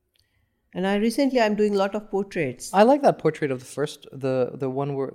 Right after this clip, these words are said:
Speaker 2: the red dress one, the one on the
Speaker 1: Uh,
Speaker 2: left.
Speaker 1: y-, yeah, okay.
Speaker 2: Can you open that one, Danny? Uh, sorry, Akashi.
Speaker 1: Yeah, these are all my paintings. Like,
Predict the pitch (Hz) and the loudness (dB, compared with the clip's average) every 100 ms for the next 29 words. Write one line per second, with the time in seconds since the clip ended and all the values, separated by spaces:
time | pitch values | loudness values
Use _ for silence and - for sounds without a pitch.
0 | - 131 131 135 135 147 175 190 208 - | -8 -2 -2 0 -2 0 0 -2 -2 -8
1 | _ _ _ _ _ _ _ _ 131 131 | _ _ _ _ _ _ _ _ -4 -2
2 | 135 127 135 180 180 175 - 180 170 156 | 0 2 2 0 -8 -14 -12 -8 -8 -8
3 | 156 170 - 160 156 139 151 151 151 156 | -10 -14 -12 -6 -2 0 0 -4 -4 -6
4 | 160 185 208 - _ _ 147 131 131 123 | -4 -4 -4 -10 _ _ -4 0 0 -2
5 | 131 - 196 - _ _ _ 165 165 165 | -4 -8 -10 -12 _ _ _ -12 -12 -8
6 | 196 190 170 185 196 175 175 175 165 170 | -4 0 2 2 0 -2 -4 -4 -4 -4
7 | 165 156 147 143 | -8 -10 -10 -12